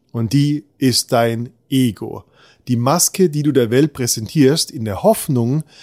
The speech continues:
dass dir die Liebe gegeben wird oder dass du die Liebe nicht verlierst.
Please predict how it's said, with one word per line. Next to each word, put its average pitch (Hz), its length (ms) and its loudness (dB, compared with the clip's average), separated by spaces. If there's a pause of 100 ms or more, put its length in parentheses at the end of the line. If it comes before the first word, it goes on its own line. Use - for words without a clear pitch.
(280)
dass 135 340 0
dir 139 380 4
die 127 140 -4
Liebe 139 360 0
gegeben 127 560 2
wird 131 400 -2
oder 156 340 4
dass 123 260 0
du 139 100 -2
die 135 100 0
Liebe 123 460 0
nicht 120 540 -4
verlierst. - 800 -4